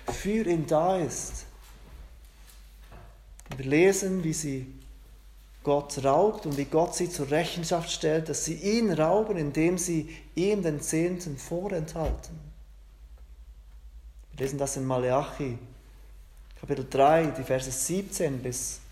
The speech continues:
zwölf. „Seit den Tagen eurer Väter seid ihr von meinen Satzungen abgewichen.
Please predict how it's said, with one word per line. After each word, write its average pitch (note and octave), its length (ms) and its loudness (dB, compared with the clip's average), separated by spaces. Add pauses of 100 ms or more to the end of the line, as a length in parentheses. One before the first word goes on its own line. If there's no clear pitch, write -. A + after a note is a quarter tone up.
(300)
zwölf. D3 540 4 (4000)
„Seit D3 240 4
den D3 140 0
Tagen F#3+ 440 10
eurer E3 220 4
Väter F3+ 420 6
seid D#3+ 360 6
ihr D#3 80 -2
von D3+ 180 -2
meinen C#3+ 380 0
Satzungen D#3 760 0
abgewichen. D#3 960 0